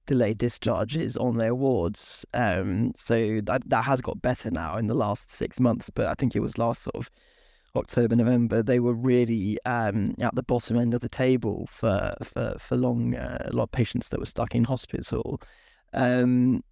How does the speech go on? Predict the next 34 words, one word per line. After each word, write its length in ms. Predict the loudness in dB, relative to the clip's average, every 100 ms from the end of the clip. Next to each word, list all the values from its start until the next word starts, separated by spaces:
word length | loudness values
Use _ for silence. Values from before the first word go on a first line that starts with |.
| -16
s-, 160 | -12 -10
that, 360 | 0 4 4 2
yeah, 120 | 2 2
that 80 |
has 160 | 2 0
got 160 | -2 -2
better. 360 | -4 -2 -2
So, 460 | 0 2 2 2 0
um, 520 | -2 0 0 0 0 -4 -10 -20 _ _ _ _ _ _ _ _ -2
they 140 | 2
are 160 | 4 4
working 320 | 4 2 2
very 180 | 0 0
hard 360 | -2 -2 0 2
on 120 | 2
that, 160 | 2 0
I 160 | 0
know. 580 | 0 2 2 2 0 -2 -4 -4
Um, 640 | -2 0 0 -2 -4 -6 -8 -6
and, 200 | 0 2 2
and 160 | 0 2
interestingly 640 | 0 0 -2 0 0 2
enough, 480 | 2 2 2 -6 -18 -2
there 160 | 2
is 160 | 2 0
something 320 | -2 2 2
in 140 | 4
the 80 | 2
Nuff-, 260 | 2 0 -4 -2
Nuffield 400 | -2 2 0 0
Trust 360 | -2 -2 -2
Health, 260 | -2 0 0
Nuffield 320 | -2 -2 -2
Trust's, 440 | 0 0 -2 -14